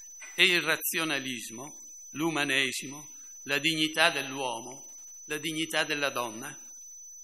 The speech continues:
Tutto ciò è testimoniato limpidamente in questi dipinti. La celebrazione del rito ebraico con il Cristo, la Madonna e San Giuseppe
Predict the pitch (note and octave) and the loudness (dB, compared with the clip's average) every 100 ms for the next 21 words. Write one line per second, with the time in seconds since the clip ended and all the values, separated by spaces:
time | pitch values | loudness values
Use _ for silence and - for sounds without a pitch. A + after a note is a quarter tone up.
0 | - - - - G3 - F#3+ - F#3+ G3+ | -20 -20 -12 -6 -6 0 0 2 2 0
1 | - - - E3+ - D#3 - F3 E3 F3 | -4 -14 -2 0 0 -2 -2 -4 0 2
2 | F3+ E3+ E3 D#3 F#3 - E3 D#3+ D#3 C#3 | 0 -2 -2 -2 -2 -4 -4 -2 0 -2
3 | B2 C3 B2 - B2 - A2+ A2+ A2+ G#2+ | -2 -6 -8 -8 -8 -8 -10 -10 -8 -10
4 | G2 - - - - - - - - - | -10 -18 -20 -20 -20 -20 -20 -20 -20 -20
5 | - - C3+ - D#3 D#3 D#3+ - E3+ F#3+ | -20 -6 0 4 4 6 4 2 0 2
6 | F#3+ F3 D3 C#3+ C3+ F3+ F3 C#3+ C3+ C#3+ | 2 0 0 -2 0 0 0 -2 2 2
7 | C#3+ D3 - C#3 - - D3+ C#3 C3+ B2 | 2 -2 -6 -12 -14 -12 -6 -4 -4 -6
8 | D3 D3+ - - C3 D3 B2 C3 C3+ C3 | -4 -2 -2 -4 -6 -8 -4 -2 -2 0
9 | C3+ D#3 D3 C#3 D3 - B2+ - C3 B2 | 2 0 -2 -6 -8 -8 -4 -2 -2 -6
10 | B2 C3 A2+ - A#2+ | -4 -4 -4 -8 -18